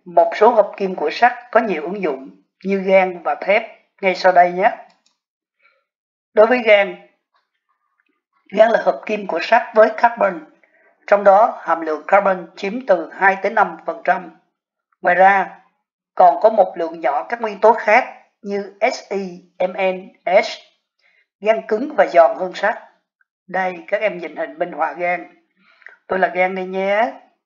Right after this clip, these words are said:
Tôi chính là hỗn hợp của sắt nóng chảy hòa tan carbon, trong đó hàm lượng từ hai tới năm phần trăm thôi. Ngoài ra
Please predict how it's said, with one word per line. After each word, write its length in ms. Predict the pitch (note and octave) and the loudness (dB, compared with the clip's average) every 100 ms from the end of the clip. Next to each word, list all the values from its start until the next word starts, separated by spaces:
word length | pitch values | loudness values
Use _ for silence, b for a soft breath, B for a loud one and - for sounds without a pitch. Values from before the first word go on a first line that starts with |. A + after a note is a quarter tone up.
| _ | _
Tôi 140 | G3 F#3 | -6 -6
chính 180 | G3 A#3 | -6 2
là 420 | F3+ E3 D#3 - _ _ _ _ _ - | 2 2 -6 -12 _ _ _ _ _ -4
hỗn 160 | D3+ G#3 | 0 4
hợp 260 | D#3+ - - | 4 2 -6
của 140 | D#3+ | -6
sắt 260 | E3+ A3+ A3+ | 0 -2 -2
nóng 180 | A3+ B2+ | -8 -6
chảy 300 | F3+ D3 E3+ F#3 | -4 -4 -6 -8
hòa 260 | - D3 - | -8 -8 -2
tan 240 | F3+ F3+ F3+ | -2 -2 -4
carbon, 640 | E3 E3+ F3+ F3+ F3+ _ - | -4 -2 -4 -6 -12 _ -6
trong 140 | F3+ | 2
đó 140 | F3 G3+ | 4 4
hàm 280 | D#3+ D3 C#3+ | 2 -8 -8
lượng 240 | D3 D3+ _ | -10 -12 _
từ 180 | F#3 E3 | -6 -6
hai 220 | D#3 F3 F3 | -4 -4 -4
tới 80 | G#3 | -4
năm 200 | F3+ - | -4 -4
phần 160 | E3 - | -12 0
trăm 200 | F3+ F#3 | 0 0
thôi. 360 | F#3+ F#3+ E3+ - b b b _ _ | 0 2 2 -2 b b b _ _
Ngoài 140 | E3 | 0
ra 100 | F#3 | 2